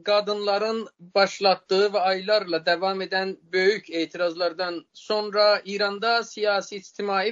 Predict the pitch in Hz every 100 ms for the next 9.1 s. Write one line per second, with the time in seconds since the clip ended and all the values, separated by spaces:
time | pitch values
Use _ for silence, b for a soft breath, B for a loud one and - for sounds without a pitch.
0 | 233 214 196 202 190 208 190 196 185 185
1 | 185 180 202 196 190 185 190 208 208 _
2 | _ _ 160 190 220 202 _ 202 202 185
3 | 196 190 180 - 214 208 202 190 190 185
4 | 190 185 - 175 175 165 190 - 185 175
5 | 160 175 202 160 131 123 117 120 117 113
6 | 107 _ _ _ b - 190 180 - 226
7 | 226 220 220 220 214 208 202 190 202 208
8 | 220 220 185 214 208 185 196 190 185 180
9 | 208